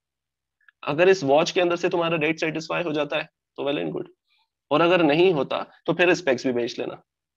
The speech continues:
और अपना डेट सेटिस्फाई कर लेना। बस इतना सा राइट है मार्शलिंग का and nothing else, ठीक है? अरेंजमेंट का कि कैसे प्रॉपर्टीज आप अरेंज करोगे, सिंपल। अब अगर स्पेक्स बेचने के बाद में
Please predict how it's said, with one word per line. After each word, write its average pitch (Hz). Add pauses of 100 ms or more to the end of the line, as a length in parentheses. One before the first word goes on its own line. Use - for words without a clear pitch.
(720)
और 127
अपना 131
डेट 123
सेटिस्फाई 110
कर 92
लेना। - (260)
बस 135
इतना 131
सा 127
राइट -
है -
मार्शलिंग -
का - (500)
and -
nothing -
else, - (1900)
ठीक -
है? - (140)
अरेंजमेंट 143
का 120
कि -
कैसे 147
प्रॉपर्टीज 139
आप - (120)
अरेंज 127
करोगे, - (580)
सिंपल। - (360)
अब 165
अगर 196 (1300)
स्पेक्स -
बेचने 156
के 175
बाद 135
में 127